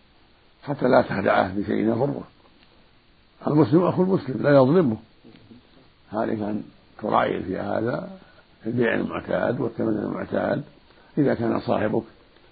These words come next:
غرا لا يفهم الأمور فعليك بالرفق به،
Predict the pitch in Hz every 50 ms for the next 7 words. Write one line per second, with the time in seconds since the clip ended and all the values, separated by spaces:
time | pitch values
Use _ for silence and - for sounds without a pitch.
0 | _ _ _ _ _ _ 110 127 139 127 120 117 113 110 117 131 147 143 127 -
1 | 107 110 110 113 107 110 113 123 131 139 151 190 202 - _ _ _ _ _ _
2 | - - - - - - 113 117 117 117 123 98 - - - - -